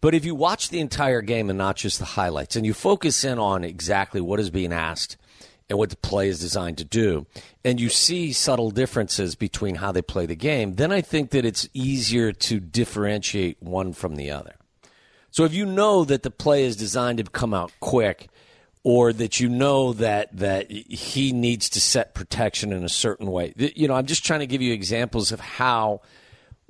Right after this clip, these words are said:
the highlights may look similar, but the actual functioning inside the pocket and the, the,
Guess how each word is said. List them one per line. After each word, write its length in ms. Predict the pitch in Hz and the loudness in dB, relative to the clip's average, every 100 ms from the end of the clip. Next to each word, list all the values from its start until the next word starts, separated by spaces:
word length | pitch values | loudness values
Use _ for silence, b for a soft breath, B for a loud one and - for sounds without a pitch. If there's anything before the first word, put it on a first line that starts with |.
| 147 - | -10 0
the 100 | 123 | 0
highlights 580 | - 196 202 147 113 | 4 4 4 0 -2
may 140 | 117 110 | -4 -4
look 240 | 98 95 | -4 -2
similar, 460 | - - 107 101 101 | 0 0 0 0 0
but 180 | 110 - | 0 0
the 160 | 113 | 0
actual 480 | 123 143 - - 120 | 2 0 -2 0 0
functioning 760 | - - 147 139 - 131 120 113 | -2 0 0 0 0 0 0 0
inside 480 | 117 110 127 104 92 | 0 0 2 2 0
the 80 | |
pocket 600 | 95 - 117 117 - 101 - | -4 0 2 2 0 -2 -2
and 240 | 107 101 | -2 -2
the, 260 | 98 98 98 | -2 -2 -4
the, 380 | 87 98 92 | -4 -2 0